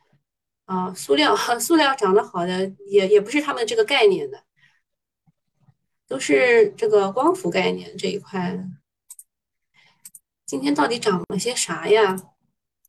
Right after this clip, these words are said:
电信运营、石油贸易，啊，算了，看不懂，直接看这个吧。期货今天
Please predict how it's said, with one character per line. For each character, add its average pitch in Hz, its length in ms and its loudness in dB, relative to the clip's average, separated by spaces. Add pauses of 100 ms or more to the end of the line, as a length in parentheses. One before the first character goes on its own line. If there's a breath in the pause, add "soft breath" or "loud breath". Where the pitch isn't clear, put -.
(120)
电 262 160 0
信 262 200 0
运 247 220 4
营、 190 340 4 (1080)
石 - 320 2
油 214 280 6
贸 226 260 2
易， 185 340 -6 (800)
啊， 185 160 -10 (140)
算 196 200 2
了， - 160 -6
看 - 140 0
不 220 80 6
懂， 190 280 0 (120)
直 196 100 0
接 208 140 6
看 214 100 4
这 220 100 6
个 202 60 8
吧。 185 220 -4 (1120)
期 247 300 -2
货 247 560 2 (4000)
今 277 140 -2
天 339 340 4